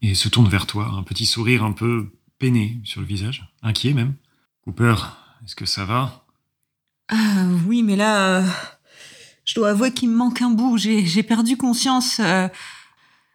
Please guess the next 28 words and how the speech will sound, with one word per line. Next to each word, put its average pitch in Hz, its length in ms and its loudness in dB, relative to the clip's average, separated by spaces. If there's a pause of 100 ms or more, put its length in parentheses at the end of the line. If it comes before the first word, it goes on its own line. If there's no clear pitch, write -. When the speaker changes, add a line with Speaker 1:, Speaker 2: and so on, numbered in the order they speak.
(180)
Speaker 2:
et, 202 760 0
et - 120 -8
où 233 180 0
est, 226 500 2
où 233 140 0
est 247 260 2
Hélène ? 226 520 0
Où 208 220 0
est 214 180 2
celle 208 460 -2
qui, 185 520 0
qui, 180 720 0
qui - 160 -4
nous 190 200 2
attaquait, 196 600 0 (140)
qui 170 240 -2
retenait 180 340 2
prisonnière 190 480 2
Etty ? 190 500 0
Je 180 120 2
ne 185 60 4
la 180 100 2
vois 175 200 2
pas. 185 280 -2 (920)
Speaker 1:
Elle 113 200 2
a 113 100 4
été 110 600 2 (380)
emmenée 117 460 2